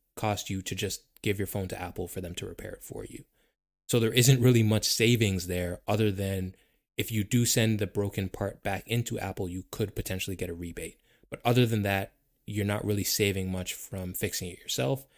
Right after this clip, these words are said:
So yeah, it definitely seems like it's a program to kind of, uh, appease, uh, litigation and, and, you know, uh, Congress and, and, you know,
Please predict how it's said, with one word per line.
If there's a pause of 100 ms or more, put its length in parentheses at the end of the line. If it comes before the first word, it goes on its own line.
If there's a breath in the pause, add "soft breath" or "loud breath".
(360 soft breath)
So
yeah,
it
definitely
seems
like
it's
a
program (160)
to (520 soft breath)
kind
of, (420)
uh, (380)
appease, (440)
uh,
litigation (180)
and,
and,
you
know, (180)
uh, (540)
Congress
and,
and,
you
know,